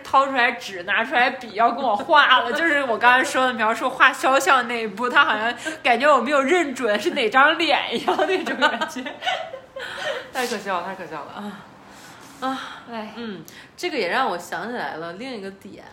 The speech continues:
Speaker 2: 啊，
Speaker 1: 嗯。
Speaker 2: 就是也是一个因为更了解彼此才慢慢会做到更好的一个点。
Speaker 1: 嗯。
Speaker 2: 就是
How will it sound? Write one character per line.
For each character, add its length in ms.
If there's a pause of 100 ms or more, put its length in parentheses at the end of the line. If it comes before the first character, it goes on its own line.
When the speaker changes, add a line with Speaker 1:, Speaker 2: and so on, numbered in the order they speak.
Speaker 2:
啊， 280
Speaker 1:
嗯。 280
Speaker 2:
就 140
是 160
也 200
是 340
一 120
个 500 (140)
因 180
为 140
更 600 (460)
了 260
解 280
彼 240
此 400
才 540 (1300)
慢 180
慢 320
会 140
做 180
到 340 (160)
更 200
好 340
的 120
一 100
个 80
点。 280 (200)
Speaker 1:
嗯。 260 (2000)
Speaker 2:
就 140
是 680